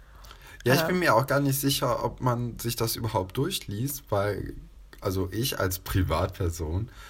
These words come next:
Speaker 1: lese mir eigentlich sehr selten die Texte unter den Bildern durch.
Speaker 2: Was?
Speaker 1: Und ja, doch.
Speaker 2: Hm.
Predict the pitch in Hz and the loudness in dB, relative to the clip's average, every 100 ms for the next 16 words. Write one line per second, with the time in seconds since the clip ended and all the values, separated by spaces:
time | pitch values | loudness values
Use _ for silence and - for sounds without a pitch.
0 | - - 104 123 95 104 110 107 104 104 | -12 -4 -2 0 -2 -2 -2 0 2 2
1 | 107 113 120 - 107 95 92 - 113 - | 4 2 2 -2 -4 -4 -4 -2 -2 -2
2 | 90 90 92 90 90 104 107 87 87 90 | -2 0 0 0 2 0 0 0 0 0
3 | 110 - - - - 160 208 - 92 90 | -2 -6 -18 -16 4 8 10 8 4 2
4 | 92 90 - - - - - 95 82 73 | 2 -2 -8 -16 -18 -18 -2 4 4 2
5 | 80 - - - 76 76 80 - - - | -4 -8 -16 -12 -6 -6 -8 -14 -20 -20
6 | - - - - - - - - - - | -20 -20 -20 -20 -20 -20 -20 -20 -20 -20
7 | - - - - - 175 151 | -20 -20 -20 -18 -2 0 0